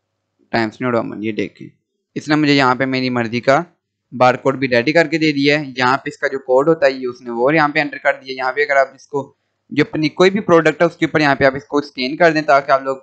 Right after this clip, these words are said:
का जो प्रोडक्ट, जो बारकोड है वो आप लोगों को वहाँ पे लग जाए। किसी भी स्कैनर ने आप उसको स्कैन करेगा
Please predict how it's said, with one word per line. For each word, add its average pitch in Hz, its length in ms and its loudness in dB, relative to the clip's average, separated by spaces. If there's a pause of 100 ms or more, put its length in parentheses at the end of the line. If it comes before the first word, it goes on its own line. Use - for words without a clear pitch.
(100)
का 139 160 4
जो 135 140 -4
प्रोडक्ट, 135 540 -6 (440)
जो 139 160 -2
बारकोड 127 480 2
है 165 100 6
वो 147 200 0
आप 135 220 4
लोगों 139 220 -4
को 147 200 -2
वहाँ 127 200 2
पे 131 120 -8
लग 123 180 -2
जाए। 139 160 -8
किसी 170 260 -14
भी 180 100 -8
स्कैनर 147 320 -4
ने 143 100 0
आप 139 200 2
उसको 143 200 -18
स्कैन 143 340 -8
करेगा 165 360 2